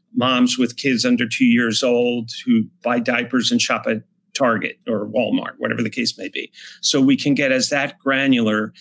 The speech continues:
And I think as a independent, um, podcaster, you, you just wouldn't have the ability to do that on your own. And we also like to team up with our creators. We don't,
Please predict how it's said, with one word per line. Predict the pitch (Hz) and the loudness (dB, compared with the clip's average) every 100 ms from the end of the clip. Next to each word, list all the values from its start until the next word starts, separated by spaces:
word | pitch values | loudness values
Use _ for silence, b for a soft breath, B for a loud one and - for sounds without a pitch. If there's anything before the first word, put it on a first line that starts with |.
| B B B 143 | B B B -6
And | 135 131 120 | 0 0 0
I | 135 | -2
think | 127 151 131 - | -2 -2 -2 -4
as | 135 127 - 135 | -2 0 0 0
a | 120 120 117 - | 2 2 0 0
independent, | 143 139 - 139 131 123 117 117 _ - | -2 -2 -2 2 2 4 2 -2 _ -12
um, | 113 110 107 107 - | -8 -4 -2 -4 -6
podcaster, | - 190 180 123 120 117 131 123 117 B B - | -6 -4 -4 -2 0 0 0 0 -2 B B -6
you, | 139 147 - | -2 -2 0
you | 143 | -2
just | 123 147 - 139 | 0 0 -2 0
wouldn't | 131 131 117 | 2 2 0
have | 123 120 117 | -2 -2 -2
the | 113 113 | -2 -2
ability | 113 131 123 113 | 0 2 2 2
to | 107 110 | -2 2
do | 127 123 | 2 4
that | 120 104 | 2 0
on | 107 | -2
your | 107 104 117 | -2 0 0
own. | 110 - - B B B B - | -2 -4 -12 B B B B -4
And | 147 143 135 135 - | 0 2 4 2 0
we | 151 147 127 | 2 2 2
also | 160 196 - 160 | 0 2 2 2
like | 123 117 | 2 0
to | - | -2
team | - 139 117 117 | -2 2 2 2
up | 110 - - | 0 -6 -6
with | 135 120 - | -2 0 0
our | 120 110 | -2 -2
creators. | - 117 117 120 120 - | 0 2 2 2 0 -2
We | 143 | 0
don't, | 135 139 139 | 0 2 -2